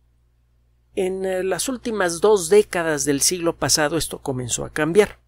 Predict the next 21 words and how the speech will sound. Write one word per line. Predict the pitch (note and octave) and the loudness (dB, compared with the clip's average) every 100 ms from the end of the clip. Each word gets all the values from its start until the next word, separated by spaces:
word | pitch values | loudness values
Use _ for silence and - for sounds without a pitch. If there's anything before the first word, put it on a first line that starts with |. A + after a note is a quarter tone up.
| _ _ _ _ _ _ | _ _ _ _ _ _
Empezamos | D#3 C#3+ E3+ F#3+ G3+ G#3 | -4 -2 0 0 0 -2
a | F#3 | -2
encontrar | E3+ - F3 E3+ G3 F#3 F3+ - _ | -4 -2 -4 -2 0 -2 -2 -10 _
suficiente | - - - E3 D#3 - G3+ G3+ G#3 | -14 -10 -8 -6 0 0 0 -2 -2
información | F#3+ E3 E3+ D3+ D3+ C#3 F#3 F3+ | -2 -2 -2 0 -2 0 0 0
en | E3 | 2
los | C#3+ | 0
huesos | C3 E3 D#3+ E3+ | 2 0 0 -2
que | - C#3 | -4 -4
ya | B2+ F#3+ | 2 2
teníamos | - F3 F3 D#3+ C#3+ C#3+ - - _ _ _ _ _ _ _ _ | 2 -6 -6 -8 -8 -10 -14 -18 _ _ _ _ _ _ _ _
y | D#3+ | -4
empezamos | C#3+ - E3 G3+ | -4 -4 -4 -4
a | D#3 | -4
encontrar | - D3+ F3+ C#3 | -4 0 0 0
muchos | D#3 A3 - C3+ C3 | -2 -4 -2 -6 -2
huesos | D#3+ D3+ D#3+ | -4 -4 -6
nuevos, | F#3 F3+ D3+ F3+ - - - - | -6 -6 -6 -8 -16 -20 -20 -16
y | - | -12
todo | F3+ - A#3+ A#3 | 0 6 8 8
eso, | A3 - A3 C4 | 6 4 0 -4